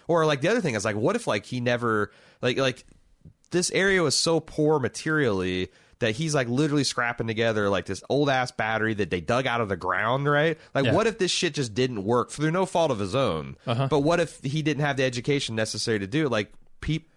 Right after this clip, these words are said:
Speaker 1: dozens, if not hundreds of people would have died.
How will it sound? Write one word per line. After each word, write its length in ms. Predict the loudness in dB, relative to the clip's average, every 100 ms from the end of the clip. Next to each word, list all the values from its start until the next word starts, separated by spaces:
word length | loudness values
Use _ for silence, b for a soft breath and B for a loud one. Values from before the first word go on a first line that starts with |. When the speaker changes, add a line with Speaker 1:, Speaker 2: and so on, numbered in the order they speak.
| -8
Speaker 1:
dozens, 560 | 0 0 0 -4 -4 -4
if 100 | -4
not 180 | -2 -2
hundreds 280 | -2 -2
of 60 | -4
people 200 | -6 -2
would 100 | -2
have 120 | -2
died. 500 | -4 -2 -2 -4 -10